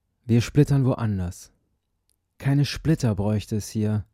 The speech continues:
Und die Prärie bräuchte kein Tier. Und die Nacht bräuchte dich nicht. Keine Splitter bräuchte es hier.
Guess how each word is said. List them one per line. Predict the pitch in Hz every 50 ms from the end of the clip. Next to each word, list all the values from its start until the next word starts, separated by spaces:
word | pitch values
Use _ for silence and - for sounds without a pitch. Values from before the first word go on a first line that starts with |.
| _ _ _ _ _ _ _ _ _ _ _ _ _ _
Und | - 98 95 -
die | 117
Prärie | 110 - - 127 120 117 104 117 151 156 165
bräuchte | 160 - 113 131 131 117 - - 117
kein | - - 123 123 117 -
Tier. | - - 127 123 113 98 95 95 - _ _ _ _ _ _ _ _ _ _ _ _ _ _ _ -
Und | 101 104 101
die | 123 123
Nacht | 131 139 147 147 123 - - - - - - - _ _ _ _ _ _ _ _ _ _ _ _ _ _ _ _ _ _ _
bräuchte | - 104 113 123 131 135 - - - 104
dich | 95 98 - -
nicht. | 98 98 104 - - - - - _ _ _ _ _ _ _ _ _ _ _ _ _ _ _ _ _ _ _ _
Keine | - - 151 156 165 160
Splitter | - - - - - 185 175 - 135 110
bräuchte | 92 101 107 107 110 107 - -
es | 113 101 -
hier. | - 117 110 110 107 107 101